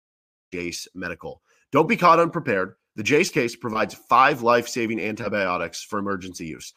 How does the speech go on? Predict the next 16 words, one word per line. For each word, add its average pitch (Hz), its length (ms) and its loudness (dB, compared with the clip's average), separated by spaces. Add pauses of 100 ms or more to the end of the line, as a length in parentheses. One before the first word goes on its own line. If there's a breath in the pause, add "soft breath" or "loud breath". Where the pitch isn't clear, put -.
(260 soft breath)
All 175 140 6
it - 80 0
takes 156 260 0
to 135 100 -6
get 135 120 -2
a - 20 -4
Jace 120 300 -2
case 113 340 -6
is 101 140 -8
to 98 40 -10
fill 113 220 0
out 104 240 2
a 98 80 -8
simple 143 580 -6
online 113 460 0
form, 80 320 -10